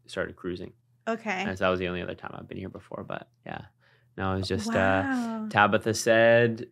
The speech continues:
Speaker 1: um, "Miami Book Fair is in
Speaker 2: Mm-hmm.
Speaker 1: November," and we were launching the book in November. So she said, "Come down here." And then all of
Speaker 2: Yeah.
Speaker 1: a sudden, she started opening up the opportunities where they're doing their own festival now.
Speaker 2: Yes.
Speaker 1: And so we're doing a men's circle, we're doing talks about mental health, we're doing open mic nights,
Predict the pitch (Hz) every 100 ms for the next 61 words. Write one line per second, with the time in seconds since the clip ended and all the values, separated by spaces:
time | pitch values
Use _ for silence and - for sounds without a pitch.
0 | _ 107 107 107 107 104 107 - 104 104
1 | 107 101 127 139 147 139 139 117 110 107
2 | 101 95 135 143 143 147 143 110 104 98
3 | 98 101 - 101 95 120 135 135 - 107
4 | 98 98 123 143 135 131 107 - - 101
5 | 92 - 101 117 135 135 135 113 107 104
6 | 107 98 101 117 110 104 - 101 - 101
7 | 98 - - _ _ _ _ 110 104 107
8 | 104 101 98 - 107 95 - - 113 110
9 | 104 95 104 98 98 95 107 104 98 92
10 | 98 104 95 - 131 135 107 98 95 92
11 | 92 123 - _ 254 - - 95 104 98
12 | 95 95 92 92 85 104 107 104 107 101
13 | - 101 98 95 92 92 98 - - 87
14 | 87 90 90 113 110 104 98 92 87 95
15 | 92 92 101 113 - 107 107 104 -